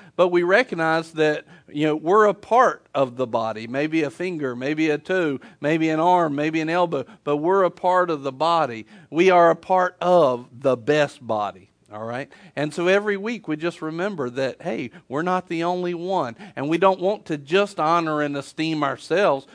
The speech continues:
We want to honor and esteem Christ. And we do that by honoring other parts of his body,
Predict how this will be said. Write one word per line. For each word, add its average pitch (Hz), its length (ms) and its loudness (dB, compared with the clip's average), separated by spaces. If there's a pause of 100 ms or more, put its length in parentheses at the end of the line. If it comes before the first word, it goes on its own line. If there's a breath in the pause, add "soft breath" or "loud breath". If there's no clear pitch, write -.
(100)
We 175 140 -4
want 185 300 -4
to 151 100 -4
honor 151 400 0
and 127 140 -8
esteem 131 420 -8
Christ. 117 680 -4 (200 loud breath)
And 131 160 -6
we 139 140 -2
do 170 320 -6
that 120 420 -4
by 123 140 -2
honoring 127 600 -4
other 135 260 -6
parts 117 420 -8
of 110 120 -12
his 113 200 -12
body, 117 400 -4